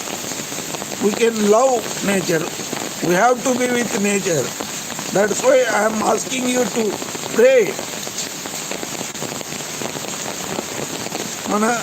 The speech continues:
అద్భుతంగా ఆనందమైనటువంటి ఈ ప్రకృతిని, ఈ ప్రకృతి యొక్క శబ్ద తరంగాలను,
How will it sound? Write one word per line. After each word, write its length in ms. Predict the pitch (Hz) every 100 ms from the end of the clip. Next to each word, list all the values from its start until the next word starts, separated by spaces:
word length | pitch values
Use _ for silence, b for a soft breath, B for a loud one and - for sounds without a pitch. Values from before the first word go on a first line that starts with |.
| - - 196
అద్భుతంగా 720 | 214 262 269 269 262 196 147 -
ఆనందమైనటువంటి 1080 | 208 240 247 247 247 233 233 226 214 208 208
ఈ 40 |
ప్రకృతిని, 680 | 208 170 269 254 254 226 226 - - - - - - - - - 202
ఈ 40 |
ప్రకృతి 560 | 196 220 - 269 240 262
యొక్క 360 | 240 - 196 - 202
శబ్ద 280 | 202 269
తరంగాలను, 760 | 262 233 262 254 247 214 202